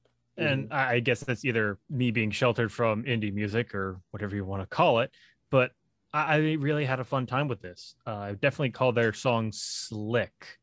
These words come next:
Speaker 1: So I'm gonna give it a buy this because th-,
Speaker 2: Okay.
Speaker 1: this is their debut album. You know, I'm gonna give them a little courtesy, but I still had a fun time.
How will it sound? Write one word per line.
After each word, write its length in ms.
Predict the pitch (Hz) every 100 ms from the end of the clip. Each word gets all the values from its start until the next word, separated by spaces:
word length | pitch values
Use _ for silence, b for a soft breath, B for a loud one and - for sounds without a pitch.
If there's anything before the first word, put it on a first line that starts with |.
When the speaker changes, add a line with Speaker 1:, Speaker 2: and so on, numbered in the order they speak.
| _ -
Speaker 1:
So 240 | - 135 -
I'm 160 | 143
gonna 120 | 185 151
give 140 | 147
it 80 | 135
a 40 |
buy 280 | 113 123 160
this 400 | 110 98 - - _ - - - - - - - - -
because 320 | 123 127 107
th-, 120 | 143
Speaker 2:
Okay. 80 | 139
Speaker 1:
this 140 | 131 151
is 120 | 131
their 120 | 139
debut 480 | 123 - 127 127 143
album. 340 | 107 107 151 - _ -
You 80 |
know, 60 | 98
I'm 180 | 117 123
gonna 220 | 101 107
give 180 | 107 107
them 60 |
a 40 | 120
little 140 | 120
courtesy, 380 | 139 98 107 135
but 160 | 123 113
I 80 | 110
still 180 | -
had 80 | 131
a 40 | 143
fun 200 | 131 151
time. 360 | 123 101 143